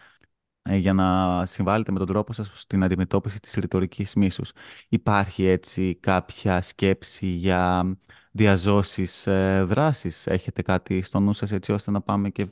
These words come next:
face to face και να αρχίσουμε να, να συμβάλλουμε έτσι στην, ε, στον περιορισμό των φαινομένων; Ίσως και κάποιες εκπαιδευτικές δράσεις σε σχολεία,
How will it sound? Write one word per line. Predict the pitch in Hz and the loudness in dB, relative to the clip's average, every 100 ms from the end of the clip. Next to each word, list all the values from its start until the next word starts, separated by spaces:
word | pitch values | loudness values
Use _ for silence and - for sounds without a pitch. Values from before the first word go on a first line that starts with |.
| - | -4
face | 107 | -4
to | - - - | -4 -6 -2
face | 110 104 - - - - - | -2 -2 -6 -20 -20 -20 -12
και | - 110 | -2 2
να | 107 | 2
αρχίσουμε | - 107 - 101 | 0 -4 0 0
να, | 101 104 104 104 104 104 104 | 2 2 2 2 0 -2 -2
να | 107 | -2
συμβάλλουμε | 107 104 104 104 104 | -2 0 0 2 -2
έτσι | 104 - 107 107 | -4 -6 -4 -6
στην, | - - 107 107 | -6 -4 0 0
ε, | 107 104 107 | 0 0 -2
στον | - | 0
περιορισμό | 104 107 104 117 113 | 2 2 2 0 0
των | 113 | -2
φαινομένων; | 127 131 110 98 | 0 2 2 0
Ίσως | - 101 | -4 -12
και | 98 | -6
κάποιες | 104 107 | -6 -6
εκπαιδευτικές | 110 - 104 - 104 | -8 -4 -4 -2 0
δράσεις | 95 95 104 - | 2 2 0 -4
σε | |
σχολεία, | 104 - 101 101 107 107 | -10 -4 -2 2 2 0